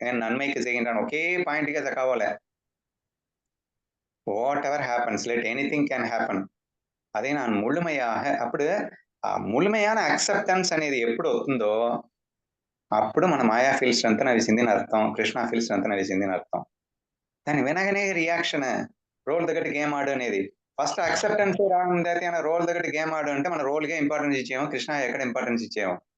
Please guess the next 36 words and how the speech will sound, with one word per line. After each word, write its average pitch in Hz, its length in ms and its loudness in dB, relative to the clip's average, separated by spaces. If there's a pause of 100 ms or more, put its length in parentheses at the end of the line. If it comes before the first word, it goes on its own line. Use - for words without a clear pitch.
(680)
So 113 100 -2
this 117 180 2
is 160 100 4
the 135 160 0
way 127 200 0
we 117 220 -2
are 98 120 0
missing 135 280 -2
out 131 200 0
the 117 80 -2
Krishna 107 360 -6 (120)
feel 123 280 -2
and 107 120 -2
the 120 200 -6
జ్ఞాన. 98 360 -4 (380)
సరియా? 104 540 2 (420)
So 147 300 4 (340)
మన 113 140 0
డైలీ 123 340 2
డైలీ 147 180 2
డిస్కస్ 143 380 -2
చేసేమో 139 340 -2
వాస్తవమే 131 400 -2
వన్నెస్ 123 360 -2
ఫీల్, 127 140 0
వన్నెస్ 123 280 -2
ఫీల్ 123 220 -2
అని 113 100 0
చెప్పి, 110 500 -4 (520)
but 101 140 0
వన్నెస్ 131 320 0
ఫీల్ 120 300 0
முழுமையாக 113 500 -2
நிறைவதற்கு 107 840 -2 (440)
முதலில் 135 400 2
நாம் 117 400 0